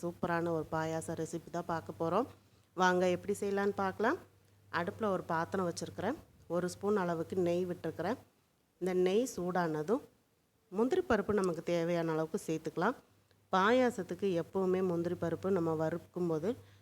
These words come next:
லைட்டா செவக்கிற அளவுக்கு வறுத்தா போதும். ரொம்ப செவந்து போனா அந்த பாயாசத்தோட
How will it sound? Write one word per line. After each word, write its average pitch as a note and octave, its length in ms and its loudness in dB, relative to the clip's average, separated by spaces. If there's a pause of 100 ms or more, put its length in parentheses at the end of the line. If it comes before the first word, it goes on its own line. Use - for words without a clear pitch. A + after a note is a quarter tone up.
(140)
லைட்டா A3 420 2 (100)
செவக்கிற F3+ 340 -2
அளவுக்கு E3+ 380 0
வறுத்தா E3 400 -2
போதும். D#3+ 260 -2
ரொம்ப F3+ 420 -2
செவந்து E3 360 -2
போனா E3+ 340 0 (360)
அந்த E3+ 200 -4 (100)
பாயாசத்தோட G3 840 2